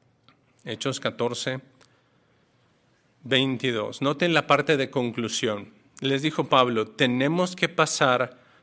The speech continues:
por muchas dificultades para entrar en el reino de Dios. Y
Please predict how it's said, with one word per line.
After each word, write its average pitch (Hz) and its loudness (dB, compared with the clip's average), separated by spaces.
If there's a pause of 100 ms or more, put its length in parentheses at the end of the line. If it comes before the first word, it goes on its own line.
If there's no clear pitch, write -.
(120)
por 113 2
muchas 143 0
dificultades 135 -2
para 110 -2
entrar 127 0
en 139 0
el 127 -2
reino 110 -2
de 107 -4
Dios. 101 -8 (840)
Y 139 0